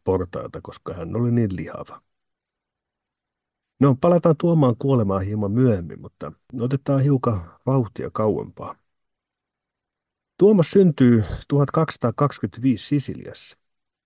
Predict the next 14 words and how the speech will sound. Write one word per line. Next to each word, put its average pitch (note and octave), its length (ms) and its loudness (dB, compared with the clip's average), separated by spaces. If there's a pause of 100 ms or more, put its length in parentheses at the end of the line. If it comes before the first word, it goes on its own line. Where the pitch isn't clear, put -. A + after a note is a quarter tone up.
Ja A#2 100 2
erinäisten B2 500 4
vaiheiden G#2+ 440 -2
jälkeen E2 380 -10
hänet D#2+ 220 -10
on D#2+ 120 -6
nostettu A#2+ 440 -2
myöhemmin A2 480 -2
aivan G#2 300 -4
keskeiseen G#2 680 -2
rooliin G#2 420 0
ja D#2 60 -12
merkitykseen G2+ 840 -4
roomalaiskatolisessa D#2 1200 -8